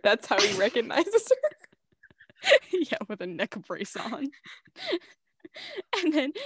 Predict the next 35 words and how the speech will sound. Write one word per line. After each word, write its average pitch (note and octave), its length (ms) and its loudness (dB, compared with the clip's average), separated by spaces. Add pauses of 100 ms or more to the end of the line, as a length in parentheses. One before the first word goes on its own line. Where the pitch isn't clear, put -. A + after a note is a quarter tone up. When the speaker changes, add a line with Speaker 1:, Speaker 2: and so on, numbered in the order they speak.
(120)
Speaker 2:
so D#4 180 -2
then B3+ 320 0
we B3 100 -2
get A#3 200 -6
this B3+ 260 -8
amazing, A3 1300 0
like, G3 240 -8
cinematic B3+ 920 -2
shot F3+ 540 -6 (400)
in B3+ 300 -2
the D4 80 6
<laughs> F4 240 4
ambulance G#3 720 -6 (380)
of A3+ 200 2
it A#3 140 2
moving A3 600 -6
<laughs> - 60 -6 (180)
and B4 140 4 (400)
Hardin E4 760 2
running B3+ 500 4
after C4 420 2
the B3+ 200 -4
ambulance, A3 840 -2 (400)
and D4 240 4
the C#4 160 6
way C#4+ 320 6
he E4+ 240 6
runs C4+ 300 2
after A#3+ 420 0
it, - 100 0
and B3+ 120 2
he's C#4 240 0
screaming, C4 300 -4
he's - 20 0
like, - 280 -6